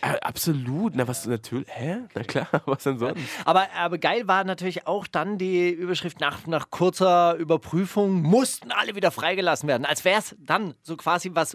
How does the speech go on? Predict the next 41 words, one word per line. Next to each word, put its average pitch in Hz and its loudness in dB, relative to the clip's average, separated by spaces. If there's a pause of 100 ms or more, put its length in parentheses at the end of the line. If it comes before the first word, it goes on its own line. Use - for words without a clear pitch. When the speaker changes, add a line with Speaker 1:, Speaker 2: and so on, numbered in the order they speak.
(120)
Speaker 2:
Unrechtmäßiges, 185 -2
dass 170 -8
man 160 -8
die 156 -6
wieder 147 -2
laufen 170 0
lässt. 151 -4
Das 247 -10 (200)
ist - 0
übrigens 202 0
auch 180 4
die 135 -4
Berichterstattung 156 -4
bei 147 2
diesem 127 -6
Halbmarathon-Anschlag. 131 -2 (320)
Hast 113 -6
du - -2
das 147 -4
mitgekriegt? 123 -4 (480)
Speaker 1:
Nee, 120 -2
gar 131 2
nicht. - -2
Speaker 2:
Polizei 175 0
hat, 156 -4
äh, 160 0
sechs - -2
Leute 165 4
Speaker 1:
Ach 190 4
so, 160 6
Speaker 2:
m-, 147 0
Speaker 1:
bevor 139 2
aber, 104 0
ne? 110 -4
Bevor 110 -2
Speaker 2:
m-, 170 0
äh, 170 -2
Speaker 1:
irgendwas 170 -2
Speaker 2:
festgenommen, 185 2 (320)
die 170 2
einen 147 -4